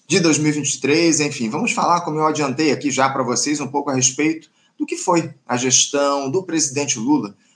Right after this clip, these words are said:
ao longo desse ano, enfim, as dificuldades que o presidente enfrentou, as concessões que foram feitas aí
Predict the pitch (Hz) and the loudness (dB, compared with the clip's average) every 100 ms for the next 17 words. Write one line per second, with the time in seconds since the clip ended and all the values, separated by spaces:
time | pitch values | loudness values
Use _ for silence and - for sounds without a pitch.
0 | - 107 120 123 113 120 - 120 139 120 | -2 0 2 0 -2 0 0 0 -2 -2
1 | 117 117 - - 165 147 131 156 127 - | 0 0 0 -4 -6 0 2 4 2 2
2 | - - _ - 131 131 131 110 123 123 | 0 -6 _ -8 -6 0 0 0 -2 -2
3 | 127 110 107 135 135 - - 302 - - | -4 -4 -2 0 0 0 -4 -4 -4 -2
4 | 143 139 - - 135 127 - 131 143 113 | -4 -4 -6 -6 -4 -4 -2 -2 -2 -2
5 | 101 101 123 | -2 -2 -4